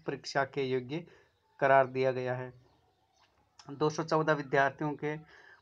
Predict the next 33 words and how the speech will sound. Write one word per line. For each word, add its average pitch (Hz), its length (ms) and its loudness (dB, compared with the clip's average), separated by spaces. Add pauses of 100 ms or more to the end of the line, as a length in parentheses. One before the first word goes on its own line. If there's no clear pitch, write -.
(120)
पूरक 151 280 -2
परीक्षा 151 300 0
के 151 120 -4
योग्य 147 300 -4
हैं। 170 180 0 (920)
उन्नीस 170 480 0 (1000)
पॉइंट 160 340 0 (120)
ज़ीरो 160 260 0
पाँच 170 380 4
प्रतिशत 156 460 -2 (100)
पास 156 260 6
हुए 151 100 -2
स्वयं 160 340 -2
पाठी 147 280 0
विद्यार्थी। 127 520 0
वरिष्ठ 156 320 -6
उपाध्याय 156 360 2
की 160 100 -4
परीक्षा 156 320 -2
में 156 120 2
सिर्फ 160 400 -2 (640)
उन्नीस 160 440 2
पॉइंट 151 360 -2
ज़ीरो 151 240 -2
पाँच 156 320 2
प्रतिशत 151 520 -4
स्वयं 180 360 0
पाठी 151 420 2
परीक्षार्थी 147 720 -2 (460)
उत्तीर्ण 151 400 0
हो 143 160 -2
पाए 143 220 0
हैं। 165 300 2